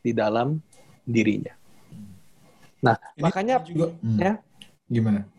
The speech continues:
Speaker 1: Eh, Paulus makanya bilang di Galatia dua, ayat
Speaker 2: Di
Speaker 1: sembilan belas.
Speaker 2: Galatia dua,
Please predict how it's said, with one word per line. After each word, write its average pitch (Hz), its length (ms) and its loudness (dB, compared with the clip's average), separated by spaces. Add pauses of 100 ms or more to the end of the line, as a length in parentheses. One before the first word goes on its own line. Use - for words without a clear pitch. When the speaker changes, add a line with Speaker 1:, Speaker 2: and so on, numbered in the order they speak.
(580)
Speaker 1:
Eh, 170 260 2
Paulus 208 240 -2
makanya 190 240 0
bilang 170 320 0
di 151 300 0
Galatia 139 400 0
dua, 151 240 2 (640)
ayat 131 240 0
Speaker 2:
Di 120 80 -2
Speaker 1:
sembilan 117 240 2
belas. 151 100 0
Speaker 2:
Galatia 120 180 2 (120)
dua, 110 220 -2